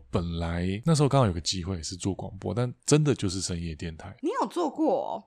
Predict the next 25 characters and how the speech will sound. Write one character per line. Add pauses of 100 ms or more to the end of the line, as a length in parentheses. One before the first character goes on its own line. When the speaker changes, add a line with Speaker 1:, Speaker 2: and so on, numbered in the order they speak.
Speaker 1:
没
有， (220)
有
机
会。
Speaker 2:
哦。
Speaker 1:
那
时
候
又
很
认
真
在
考
虑
要
不
要
去
做，
但
是
下
班